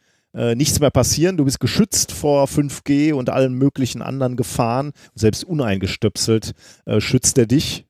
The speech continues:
Äh, dann ist der Radius aber etwas kleiner, dann glaub ich nur acht Meter und eingestöpselt schützt er dein ganzes Haus vierzig Meter oder so. Also ganz wunderbar,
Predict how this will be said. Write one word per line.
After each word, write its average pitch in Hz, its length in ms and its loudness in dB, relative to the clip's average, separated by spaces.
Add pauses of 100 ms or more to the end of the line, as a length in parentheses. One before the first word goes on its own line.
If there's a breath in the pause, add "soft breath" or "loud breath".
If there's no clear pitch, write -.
Äh, 113 160 -4
dann 113 180 -2
ist 110 120 -2
der 101 120 2
Radius 104 360 2
aber 87 140 0
etwas 82 260 -4
kleiner, 92 340 -4
dann 90 160 -4
glaub 87 160 -2
ich - 120 -8
nur 95 120 -6
acht 95 240 -4
Meter 107 400 2
und 95 220 -6
eingestöpselt 101 640 -2
schützt - 300 -2
er 104 60 2
dein 95 160 0
ganzes 98 400 -2
Haus 101 340 -2
vierzig - 480 -4
Meter 104 300 -2
oder 95 180 0
so. 95 180 -2
Also 87 160 -4
ganz 113 260 -4
wunderbar, 117 540 2